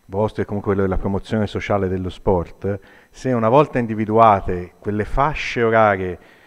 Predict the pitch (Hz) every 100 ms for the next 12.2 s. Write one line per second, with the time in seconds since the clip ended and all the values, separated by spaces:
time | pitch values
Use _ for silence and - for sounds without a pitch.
0 | _ _ _ _ _ _ _ 117 113 135
1 | 143 135 123 151 143 127 117 120 - 110
2 | 123 120 117 - 127 110 117 110 110 120
3 | 113 110 107 104 107 101 104 113 147 -
4 | 135 131 107 - 123 113 - - _ _
5 | _ 107 104 117 113 113 123 127 117 107
6 | 104 - - - 127 120 113 131 110 -
7 | 131 117 107 113 135 117 107 95 120 135
8 | 104 95 120 104 90 95 110 117 98 120
9 | 110 104 92 117 98 95 - 104 113 -
10 | 160 - 117 113 101 - - 120 - 113
11 | 120 107 107 110 - 127 110 104 110 -
12 | 117 104